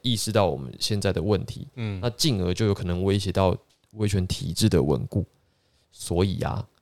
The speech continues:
Speaker 1: 这个警备总部就查禁了《文心》杂志的第九十期，
Speaker 2: 嗯。
Speaker 1: 然后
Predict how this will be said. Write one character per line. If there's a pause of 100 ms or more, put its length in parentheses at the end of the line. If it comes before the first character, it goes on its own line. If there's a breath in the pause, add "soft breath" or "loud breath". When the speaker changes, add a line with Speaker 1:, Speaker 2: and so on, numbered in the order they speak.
(380)
Speaker 1:
这
个 (100)
警
备
总
部 (120)
就
查
禁
了
《文
心》
杂
志
的
第
九
十
期， (280)
Speaker 2:
嗯。
Speaker 1:
然
后